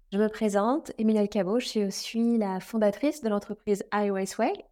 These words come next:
Integrity Women Excellent Success Way, dédiée aux entrepreneurs pragmatiques et spirituels qui souhaitent développer leur entreprise, vivre et ressentir l'abondance heureuse ensemble maintenant. Alors, moi, je suis une ancienne journaliste et j'ai débuté en auto-entreprise en tant qu'accompagnante parentalité et coach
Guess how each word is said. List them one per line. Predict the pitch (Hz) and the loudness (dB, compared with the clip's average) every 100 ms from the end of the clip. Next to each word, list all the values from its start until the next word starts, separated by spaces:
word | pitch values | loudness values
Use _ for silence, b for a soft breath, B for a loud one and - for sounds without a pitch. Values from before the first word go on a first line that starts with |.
| - | -4
Integrity | 202 202 208 196 190 - 214 | -4 0 -2 0 -4 -2 -2
Women | 202 196 196 185 | 0 0 -2 -4
Excellent | 196 - 190 | -6 -6 -8
Success | - - 180 - | -8 -10 -12 -8
Way, | 196 247 302 _ _ _ _ - | -6 -4 -6 _ _ _ _ 0
dédiée | 190 233 233 262 254 | 4 4 4 2 2
aux | 208 | 0
entrepreneurs | 214 247 - 220 202 262 - | -2 -2 -4 0 2 0 -2
pragmatiques | 220 214 208 247 240 | -6 0 0 0 -2
et | |
spirituels | 226 220 208 202 214 233 302 | -2 0 -2 -2 -2 0 -2
qui | - - | -8 -8
souhaitent | - 208 | 0 2
développer | 220 269 254 247 | 4 4 4 4
leur | 220 196 | 0 0
entreprise, | 196 196 - 190 214 - b b _ - | -4 -6 -4 -2 0 -2 b b _ -2
vivre | 214 233 | 2 2
et | 214 | 2
ressentir | 214 208 208 - 233 | 0 0 -4 -2 0
l'abondance | 208 190 214 220 | 0 0 -2 -2
heureuse | 196 202 196 | -2 -2 -2
ensemble | 190 196 208 202 - - | -4 -4 -4 -4 -8 -10
maintenant. | 180 175 - 151 - _ _ _ _ _ _ _ - | -6 -6 -8 -14 -14 _ _ _ _ _ _ _ -2
Alors, | 185 202 208 214 | 0 2 0 2
moi, | 247 | 2
je | 311 | 2
suis | - 262 | 0 2
une | 240 | 4
ancienne | 240 311 294 | 2 0 0
journaliste | 240 185 196 - _ _ - | 2 2 0 -6 _ _ 2
et | 208 | 4
j'ai | 208 208 | 4 4
débuté | 226 240 240 269 | 4 2 2 2
en | 220 | 2
auto-entreprise | 226 254 233 208 - 247 254 254 | 2 0 -2 -12 -2 2 4 2
en | - | -2
tant | 190 202 | -4 -2
qu'accompagnante | 226 226 233 233 226 | 0 0 0 0 0
parentalité | 220 208 208 202 190 269 | -2 0 0 2 2 2
et | 254 | 0
coach | 254 277 | 0 -4